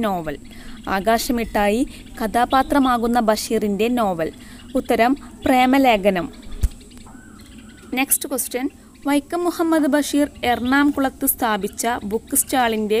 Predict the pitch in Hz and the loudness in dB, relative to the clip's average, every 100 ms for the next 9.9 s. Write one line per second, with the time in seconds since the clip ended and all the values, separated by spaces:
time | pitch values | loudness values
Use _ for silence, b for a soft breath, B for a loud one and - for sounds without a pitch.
0 | - 247 208 196 202 262 - 247 214 175 | 0 -2 0 -2 -2 -6 -4 -4 -2 -4
1 | 165 B B B B - 196 - 247 240 | -8 B B B B -4 -4 -2 -2 -2
2 | 254 226 220 208 214 - 233 277 B B | -2 0 0 4 2 2 -2 -2 B B
3 | - - 247 277 302 302 294 277 285 - | -2 0 4 6 6 4 2 2 -2 -2
4 | 254 226 220 - 233 208 214 - - 254 | 0 0 -2 0 0 0 -2 -4 0 2
5 | 226 220 214 220 - 220 202 196 220 - | 2 2 2 0 2 0 2 2 0 -2
6 | 226 214 175 170 - B B B - 285 | -2 -2 -2 -6 -12 B B B -6 0
7 | 277 247 277 B B - - 285 269 - | 2 2 0 B B -2 4 4 2 -2
8 | 311 339 220 220 - 220 - 226 185 - | 0 0 0 -2 0 0 2 0 -2 -4
9 | B B - - 277 277 - 311 | B B -8 2 2 2 0 0